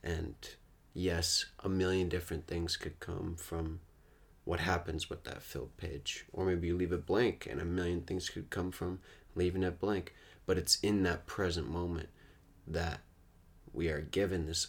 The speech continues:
opportunity, this chance to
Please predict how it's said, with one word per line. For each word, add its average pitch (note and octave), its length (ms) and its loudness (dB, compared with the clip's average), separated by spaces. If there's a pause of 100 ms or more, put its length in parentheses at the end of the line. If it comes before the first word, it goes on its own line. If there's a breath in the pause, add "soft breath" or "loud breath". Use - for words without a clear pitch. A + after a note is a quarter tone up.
opportunity, E2 960 -4 (220)
this - 200 2
chance - 880 0 (260)
to E2 520 -2